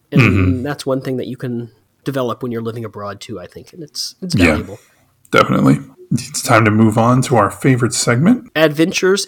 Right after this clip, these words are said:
Speaker 1: in the news. This week, it's my turn, James. The other day, not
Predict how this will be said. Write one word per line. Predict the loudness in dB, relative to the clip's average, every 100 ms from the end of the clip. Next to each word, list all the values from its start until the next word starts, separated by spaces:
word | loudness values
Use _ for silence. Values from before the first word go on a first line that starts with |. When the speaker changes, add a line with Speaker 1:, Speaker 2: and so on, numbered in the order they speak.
| _
Speaker 1:
in | 0 0 -4
the | -6 -4
news. | -2 0 0 0 -2 0
This | 0 0
week, | -2 -4
it's | -4
my | -2 -2 -2
turn, | 0 0 0
James. | -2 -2 0 -2 -4 -20 _ _ -2
The | 4
other | 4 6
day, | 6 4 2
not | 4 6 6 2